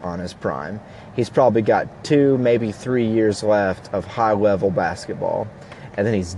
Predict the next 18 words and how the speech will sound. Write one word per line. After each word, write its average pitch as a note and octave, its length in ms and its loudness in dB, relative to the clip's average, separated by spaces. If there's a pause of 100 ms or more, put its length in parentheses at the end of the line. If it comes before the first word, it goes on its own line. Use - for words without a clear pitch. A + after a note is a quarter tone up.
(120)
definitely G#2+ 540 4
on F2+ 120 -4
the F#2 80 -6
way F2+ 200 -2
out F2 180 -6
the - 80 -8
door. F2+ 320 -2
But G#2+ 160 2
I G#2+ 160 4
say A#2+ 220 4
that G2 140 2
he A2 420 0
is G#2 160 2
at G2+ 120 4
a F#2 120 4
conservative, F#2 1040 2 (1000)
he's A#2+ 220 0
taken C3+ 400 4